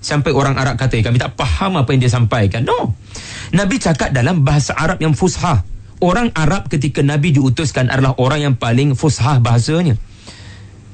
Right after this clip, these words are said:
Tiba-tiba Nabi berbicara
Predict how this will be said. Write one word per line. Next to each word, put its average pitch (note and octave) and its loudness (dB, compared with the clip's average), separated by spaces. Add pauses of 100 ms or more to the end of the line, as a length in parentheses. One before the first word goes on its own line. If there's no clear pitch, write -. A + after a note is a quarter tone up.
(840)
Tiba-tiba A3+ 0
Nabi A#3 0
berbicara G#3 2